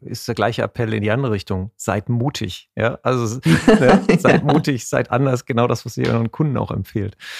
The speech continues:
Speaker 1: Ja, und, und arbeitet da ein Profil raus. Ähm, ja, das ist doch, das ist toll. Jetzt, mm,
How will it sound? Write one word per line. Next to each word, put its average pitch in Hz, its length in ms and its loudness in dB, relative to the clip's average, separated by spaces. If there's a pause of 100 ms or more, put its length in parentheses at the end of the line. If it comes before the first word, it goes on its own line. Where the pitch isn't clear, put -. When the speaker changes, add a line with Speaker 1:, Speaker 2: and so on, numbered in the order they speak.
(300)
Speaker 1:
Ja, 131 280 4
und, 120 320 0
und 113 140 -4
arbeitet 113 380 -2
da 117 140 0
ein 113 220 -2 (140)
Profil 147 500 -4
raus. 95 560 -4 (560)
Ähm, 110 560 -2 (320)
ja, 156 380 2
das 110 160 -4
ist - 180 -10
doch, - 320 -10 (140)
das 127 160 -6
ist - 180 -8
toll. 95 440 -6
Jetzt, - 420 -6 (460)
mm, 139 320 -12